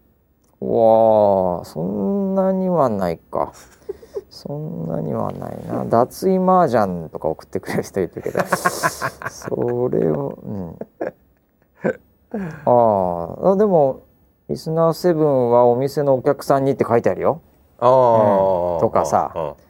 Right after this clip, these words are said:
Speaker 2: あ、はい。
Speaker 1: そうそうそうそう。あ、これだったのかな。結構前だ、これ。ええ。<laughs> おい、お前らあんまねえぞ。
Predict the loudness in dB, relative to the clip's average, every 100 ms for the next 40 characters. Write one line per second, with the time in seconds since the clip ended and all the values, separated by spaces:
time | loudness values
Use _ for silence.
0 | -12 -12 -4 -4 -2 -4 -6 -6 -8 -8
1 | -10 -10 _ _ _ _ _ _ -8 0
2 | 4 6 6 4 0 -2 -2 0 0 4
3 | 4 2 -2 -8 -10 -14 _ _ _ _
4 | _ _ -6 -6 -6 -12 -10 -8 -10 -14
5 | _ _ -6 0 0 -2 -20 _ _ _
6 | _ _ _ _ 6 8 8 6 8 10
7 | 10 8 8 8 8 8 6